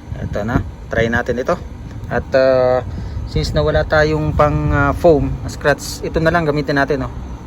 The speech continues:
Try din natin. Pakita natin mamaya kung ano maging resulta. So, ayan, nilagyan natin, no?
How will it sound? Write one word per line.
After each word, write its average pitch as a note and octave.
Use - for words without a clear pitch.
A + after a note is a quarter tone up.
Try C3
din A#2+
natin. G2+
Pakita B2+
natin D3
mamaya D#3
kung C#3
ano C3+
maging B2+
resulta. G#2
So, D3+
ayan, D#3+
nilagyan D3+
natin, D3
no? C#3